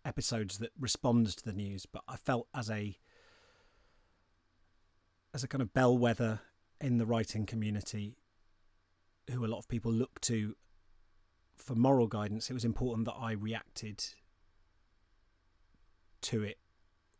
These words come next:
so that other people know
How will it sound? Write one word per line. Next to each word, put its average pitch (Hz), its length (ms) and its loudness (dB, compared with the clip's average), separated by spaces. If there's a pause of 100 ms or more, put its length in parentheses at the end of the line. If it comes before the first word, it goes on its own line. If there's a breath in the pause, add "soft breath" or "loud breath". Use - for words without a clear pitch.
(800)
so 120 420 0
that 113 120 -4
other 117 220 -6 (380)
people 117 260 -6
know 117 440 2